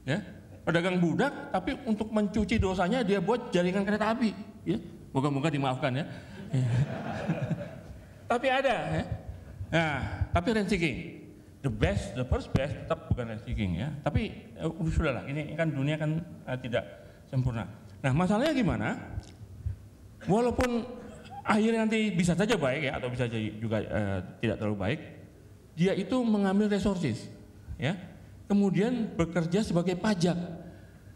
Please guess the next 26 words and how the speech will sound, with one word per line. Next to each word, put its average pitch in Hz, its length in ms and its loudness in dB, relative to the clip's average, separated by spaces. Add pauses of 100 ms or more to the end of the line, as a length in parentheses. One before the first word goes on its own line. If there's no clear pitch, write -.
(160)
Ya, 180 100 -4 (380)
jadi 160 580 4
yang 202 80 2 (1300)
terlalu 180 260 4
banyak 160 420 4 (600)
dikor-, 165 340 4
eh, 147 280 2 (100)
kena 156 400 0
pungutan, 202 480 2 (480)
itu - 160 2
menjadi 226 240 4
tidak 214 240 2
menarik 247 240 2
bagi 180 240 2 (400)
pengusaha 180 320 2
untuk 180 160 2
masuk 196 240 0
ya. 180 80 -2 (400)
Sektor 160 320 0
itu 226 160 4
jadi 151 120 4 (120)
tidak, 151 160 2 (240)
tidak 160 160 4
berkembang, 170 300 2 (320)
berkembang. 180 420 0 (1120)
Ya. 202 120 -6